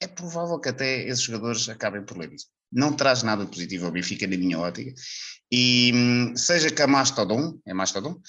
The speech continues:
<laughs> Seja que a Mastodon, eh, não sei, eh, <laughs> seja com que rede social for, eh, Facebook, seja TikTok, seja lá o que for,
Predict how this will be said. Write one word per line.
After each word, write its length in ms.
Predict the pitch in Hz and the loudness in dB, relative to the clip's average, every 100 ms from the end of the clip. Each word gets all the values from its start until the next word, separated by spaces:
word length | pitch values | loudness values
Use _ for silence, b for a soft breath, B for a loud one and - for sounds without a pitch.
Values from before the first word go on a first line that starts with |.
| - | -14
<laughs> 160 | - | -6
Seja 400 | - 131 - 143 | 0 2 4 4
que 160 | - 147 | 4 2
a 20 | |
Mastodon, 640 | 139 160 - 131 120 139 - B 320 - | 2 4 4 4 2 0 -2 B -6 -4
eh, 420 | - 127 123 120 113 | 4 6 8 6 2
não 300 | 110 113 113 | -2 -2 -2
sei, 160 | 92 - B B 196 | -4 -6 B B 2
eh, 800 | 117 117 110 107 104 101 98 - | 6 8 8 6 6 4 2 2
<laughs> 560 | 135 - - - 214 - | 2 2 -2 0 0 0
seja 880 | - - - - - - 156 143 135 | 0 -2 -2 -6 -6 0 0 0 -4
com 280 | 139 135 131 | -4 -4 -4
que 220 | 131 107 | -6 -6
rede 240 | 110 110 | -6 -6
social 360 | 113 101 107 95 | -6 -6 -4 -6
for, 320 | - 101 98 | -8 -10 -8
eh, 140 | 92 87 | -6 -8
Facebook, 640 | - 87 - - 87 107 - | -6 -6 -6 -8 -8 -8 -2
seja 340 | - 117 104 | 0 0 -2
TikTok, 760 | 92 - 90 - - 90 104 - | -4 -8 -12 -12 -8 -4 -4 0
seja 300 | - 104 110 | 0 0 0
lá 100 | 107 | -2
o 120 | 98 | -4
que 100 | - | -6
for, 340 | - 80 76 | -10 -10 -12